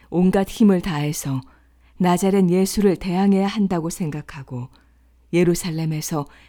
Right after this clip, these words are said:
그 일에 손을 댔었습니다. 저는 대사제들에게서 권한을 받아가지고 많은 성도들을 감옥에 쳐넣고 그들을 처형하는 일에 찬동하였습니다.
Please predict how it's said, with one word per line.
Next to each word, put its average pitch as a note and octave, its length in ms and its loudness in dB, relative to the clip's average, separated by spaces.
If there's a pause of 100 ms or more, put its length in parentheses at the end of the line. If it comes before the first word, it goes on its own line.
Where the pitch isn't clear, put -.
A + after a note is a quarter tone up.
(120)
그 - 120 0
일에 F#3+ 240 2
손을 G#3+ 360 -2
댔었습니다. C3+ 880 -10 (960)
저는 E3+ 560 -2 (640)
대사제들에게서 F#3 1080 0
권한을 F#3 440 0
받아가지고 D#3 840 -6 (800)
많은 F#3+ 340 2
성도들을 G#3 600 0
감옥에 E3 440 -4
쳐넣고 C#3 720 -10 (720)
그들을 D#3 480 -2
처형하는 F#3+ 640 -2
일에 C#3 200 -2
찬동하였습니다. C#3+ 1200 -6